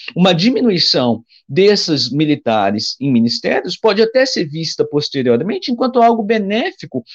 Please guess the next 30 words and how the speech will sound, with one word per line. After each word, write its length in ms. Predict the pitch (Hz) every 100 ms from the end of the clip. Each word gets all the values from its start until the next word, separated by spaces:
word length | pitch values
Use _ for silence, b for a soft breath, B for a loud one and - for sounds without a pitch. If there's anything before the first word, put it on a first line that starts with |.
| B _
para 380 | 233 214 220 -
esse 260 | 208 220 -
próprio 480 | 190 - 233 160 -
objetivo 800 | 151 143 156 160 - 220 208 170
militar 500 | 147 180 170 147 175
que 100 | 190
é 80 | 190
se 160 | -
manter 320 | 202 196 175
no 80 | 156
segundo 320 | 175 165 185
plano. 300 | 196 156 131 123 B B -
Então 220 | 185 202
vai 100 | 196
ter 140 | 196
muita 420 | 180 233 277 226
gente 300 | 180 185 180
vendo, 260 | 127 131 127
muito 240 | 151 190
militar 460 | 175 151 131 147 160
saindo 360 | - 151 131 117
de 120 | 113
estatal, 760 | - 101 - 107 104 110 98 _ B B -
saindo 380 | - 143 135
dos 180 | 120 117
ministérios, 840 | 117 135 156 151 - 156 170 160 - B B -
ao 160 | 165
mesmo 340 | 202 240 196 185
tempo 360 | 180 156 160 143
que 180 | 147